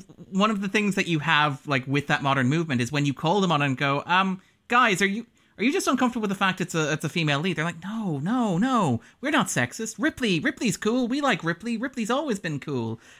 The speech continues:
And you're like, "No, Ripley's, Ripley gets a pass because you were kids when you saw that movie." Um, you look at, like, reviews from nineteen seventy-nine, the New York Daily News saying, "Some women may be impressed that actress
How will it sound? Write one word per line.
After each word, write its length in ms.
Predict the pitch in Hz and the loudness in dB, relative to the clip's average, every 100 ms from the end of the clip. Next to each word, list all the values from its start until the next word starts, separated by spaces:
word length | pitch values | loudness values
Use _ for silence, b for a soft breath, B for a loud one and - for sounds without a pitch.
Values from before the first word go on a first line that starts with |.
| B | B
And 100 | 165 | -2
you're 80 | 185 | 0
like, 160 | 180 | -2
"No, 180 | 180 185 | -2 -2
Ripley's, 580 | 160 185 190 190 175 - | -2 -4 -6 -8 -8 -10
Ripley 280 | - 185 226 | -2 -2 -2
gets 200 | 202 196 | -4 -4
a 60 | - | -4
pass 340 | 185 170 151 | 0 2 0
because 400 | - 156 139 - | -4 -4 -4 -2
you 100 | 147 | -4
were 100 | 127 | -4
kids 380 | 120 - 135 123 | -6 -2 -2 0
when 120 | 123 | 0
you 80 | 120 | 0
saw 240 | - 131 | 0 -2
that 180 | 110 98 | -2 -4
movie." 420 | 110 104 - - - b b b | -6 -8 -10 -14 -16 b b b
Um, 180 | 139 147 | 0 2
you 80 | 151 | 2
look 140 | 196 | 2
at, 80 | 185 | 0
like, 160 | 170 175 | -2 0
reviews 320 | 151 165 160 | 0 0 0
from 120 | 151 | 0
nineteen 280 | 143 139 131 | -2 -2 -2
seventy-nine, 720 | 139 131 127 127 120 117 123 | -2 0 2 2 2 2 0
the 80 | 143 | -2
New 120 | 131 | 0
York 380 | 143 180 180 - | 2 2 0 -2
Daily 320 | 160 151 143 | 0 2 2
News 600 | 120 123 131 107 73 - - b b | 2 2 2 0 -6 -14 -18 b b
saying, 400 | - 139 123 - | 0 2 2 -2
"Some 520 | - - - 262 262 143 | -10 -4 2 4 4 4
women 460 | 123 113 120 170 - | 4 2 2 -2 -6
may 240 | 139 151 202 | -2 0 2
be 160 | 190 | 2
impressed 500 | 170 131 131 156 - | 2 0 -2 -2 -4
that 160 | 143 - | -6 -4
actress 500 | 151 - - 147 - | -6 -6 -6 -6 -6